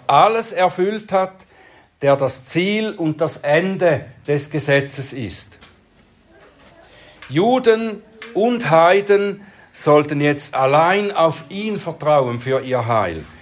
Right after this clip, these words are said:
ihre Annahme bei Gott. Und wenn die Juden weiterhin im Gesetz bleiben, beim Gesetz bleiben, oder die Heiden von ihren falschen Göttern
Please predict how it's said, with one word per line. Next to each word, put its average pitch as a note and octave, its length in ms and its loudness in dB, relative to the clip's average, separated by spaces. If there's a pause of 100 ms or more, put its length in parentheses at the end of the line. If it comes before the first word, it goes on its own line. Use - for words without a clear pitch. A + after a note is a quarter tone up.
(440)
ihre C3 380 0
Annahme B2 880 0 (160)
bei A#2+ 240 4
Gott. - 540 -2 (1040)
Und E3 80 -6
wenn A3 160 0
die F3 160 -8
Juden A3 480 0
weiterhin G#3+ 580 4
im G3 160 2
Gesetz G3+ 540 2
bleiben, G3 760 2 (480)
beim G#3 340 0
Gesetz G3+ 480 -2
bleiben, D#3 640 -2 (680)
oder G3 580 4 (260)
die D#3 140 -2
Heiden F#3+ 540 4
von E3+ 180 -2
ihren D#3+ 320 0
falschen E3 600 0
Göttern E3 580 0